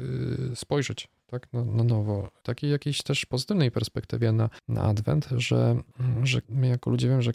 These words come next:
każda ważna rzecz, y, wymaga jakichś przygotowań i, no i pytanie, co jest, właśnie pytanie o sens taki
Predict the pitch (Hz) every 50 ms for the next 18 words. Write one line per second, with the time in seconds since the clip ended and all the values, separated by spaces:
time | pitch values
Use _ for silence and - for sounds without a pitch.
0 | - - 139 139 131 135 131 117 127 139 135 127 127 120 120 113 117 131 160 -
1 | - - - - - - 131 127 131 123 - - 120 123 123 123 123 117 - 123
2 | - - - - 127 117 120 117 - - 113 110 117 113 113 110 110 92 - -
3 | 120 117 117 117 117 117 - - - - 131 113 113 117 117 120 120 - 131 -
4 | 131 127 123 120 - - 123 123 120 113 - - - - 127 - - - 123 -
5 | - 123 127 131 131 131 131 127 120 - 135 127 120 117 - 120 117 - - -
6 | 113 117 120 117 - - 117